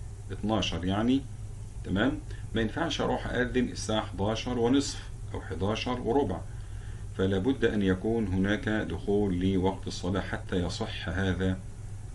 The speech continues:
الأذان. أن يكون هذا الأذان كلماته مطابقة لقواعد اللغة العربية.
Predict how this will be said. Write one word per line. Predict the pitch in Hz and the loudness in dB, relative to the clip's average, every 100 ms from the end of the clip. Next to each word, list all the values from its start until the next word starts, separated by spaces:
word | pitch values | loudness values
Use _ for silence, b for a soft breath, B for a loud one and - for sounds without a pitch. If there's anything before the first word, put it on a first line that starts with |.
| - | -4
الأذان. | 101 80 - - - - B B B B B B B - 107 | -2 -2 -4 -6 -8 -10 B B B B B B B -2 2
أن | 104 | 4
يكون | 98 - 147 160 127 | 4 2 2 2 4
هذا | 123 123 | 2 2
الأذان | 117 107 104 127 147 160 - - - - - - - - - - - - | 2 0 4 4 4 0 -6 -10 -8 -8 -8 -8 -8 -8 -8 -10 -8 2
كلماته | 107 101 120 143 - 120 | 4 6 4 2 0 0
مطابقة | 101 92 98 95 127 131 120 | 0 2 2 4 0 0 0
لقواعد | 95 95 101 117 104 | 0 2 2 2 2
اللغة | 92 98 110 120 | 2 2 0 0
العربية. | 120 117 120 135 98 | 2 2 4 2 0